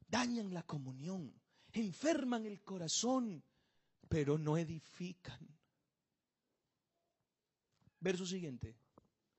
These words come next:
Pero la sana doctrina, el propósito de este mandamiento, de la sana doctrina, mire que sí sana.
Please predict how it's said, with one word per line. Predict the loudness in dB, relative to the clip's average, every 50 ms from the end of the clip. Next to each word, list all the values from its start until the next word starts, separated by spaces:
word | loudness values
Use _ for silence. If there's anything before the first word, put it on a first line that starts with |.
| _ _ _ _ _ -20 -20 _ _
Pero | 2 4 6
la | 6 6 6
sana | 4 2 2 0 0 -2
doctrina, | -4 -6 -8 -6 -6 -6 -4 -6 -6 -10 -14 _ _ _ _ _ _ _ _ _ -16 -16 _ _ _ _ _ _ _ _ _ _ _ _ _ _ _ _ _ _ _ _ _ _ _
el | 0 0 0 0
propósito | 0 0 0 0 0 -2 -2 0 0 0 0 -2 -2 0
de | 0 0
este | 0 0 -4 -6
mandamiento, | -6 -4 -4 -4 -4 -2 -2 -2 -4 -4 -6 -2
de | 0 2 2
la | 2 2 2
sana | 4 6 6 8 8 6 6 4 2 2
doctrina, | 2 0 0 -2 -4 -2 -2 -2 0 2 2 2 0 -2 -8 -20 -20 _ _
mire | 2 4 4 4 4
que | 2 0 -2
sí | -2 -2 -2
sana. | -2 -2 -2 -4 -4 -6 -10